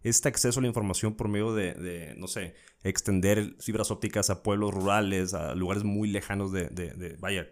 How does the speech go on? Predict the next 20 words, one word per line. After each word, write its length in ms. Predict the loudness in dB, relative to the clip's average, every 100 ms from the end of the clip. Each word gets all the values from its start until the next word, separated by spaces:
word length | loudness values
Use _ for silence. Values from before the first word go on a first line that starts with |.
| -10
por, 160 | -10
por 100 | -8
ejemplo, 160 | -8 -4
en 60 | -4
la 40 |
Ciudad 160 | -4 -2
de 60 |
México, 320 | -2 -4 -8
¿no? 160 | -8 -10 -12 -20 -10
Creo 100 | -4
que 80 | 0
es 60 | 0
importantísimo. 800 | 0 -2 -2 0 2 0 -4 -10 -20 -16
Y 200 | 0 4
esto 260 | 4 2 0
me 140 | 0
trae 260 | 2 2 4
a 60 |
la 80 | 4
mente 580 | 2 2 0 -2 -4 -8